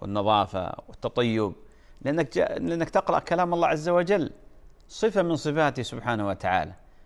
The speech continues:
ألا يستحق هذا ال-، الكتاب وهذا الكلام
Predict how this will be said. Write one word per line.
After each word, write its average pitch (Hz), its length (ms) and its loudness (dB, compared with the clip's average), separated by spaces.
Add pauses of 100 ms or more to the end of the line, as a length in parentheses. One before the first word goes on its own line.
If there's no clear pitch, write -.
(200)
ألا 185 180 8
يستحق 180 480 0
هذا 160 220 2
ال-، 120 480 2 (380)
الكتاب 123 640 0
وهذا 113 260 0
الكلام 120 560 0